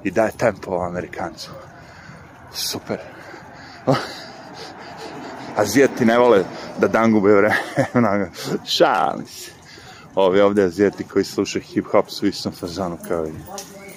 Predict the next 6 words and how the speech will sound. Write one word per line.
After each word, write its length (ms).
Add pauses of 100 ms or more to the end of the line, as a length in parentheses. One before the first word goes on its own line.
(400)
mladi 300
Amerikanci, 720
Afrikanci, 760
Crnci, 440 (720)
Belci, 420 (260)
hip-hoperi. 480